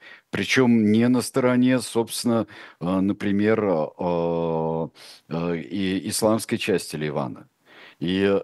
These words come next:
э, не на стороне, и, э, постоянно здесь курсирующие, вот как после, э, "Черного сентября", э, эвакуировались, э, э, О О П, эвакуировался, арафатовцы эвакуировались в Ливан.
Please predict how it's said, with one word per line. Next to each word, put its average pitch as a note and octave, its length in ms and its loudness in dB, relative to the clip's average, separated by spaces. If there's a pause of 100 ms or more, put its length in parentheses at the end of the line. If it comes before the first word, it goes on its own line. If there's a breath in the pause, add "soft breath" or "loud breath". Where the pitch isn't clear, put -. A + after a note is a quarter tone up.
э, G2+ 460 4 (1160)
не A2+ 460 4
на A2+ 160 2
стороне, A2 640 2 (380 loud breath)
и, G#2+ 400 0
э, G#2+ 420 2
постоянно A2+ 560 2
здесь A2 280 -2
курсирующие, F#2+ 1080 -2
вот E2 200 -2
как - 240 -4
после, F#2+ 420 -2 (380 loud breath)
э, F2 320 2
"Черного F#2+ 400 0
сентября", G2+ 640 0 (280 loud breath)
э, E2+ 260 0
эвакуировались, F2+ 1080 -2
э, F2+ 40 0
э, - 20 2
О E2 640 -2
О G2+ 240 0
П, G2 280 0
эвакуировался, E2 1080 -2
арафатовцы E2+ 800 -2
эвакуировались E2 880 -4
в E2 40 -10
Ливан. G#2 500 2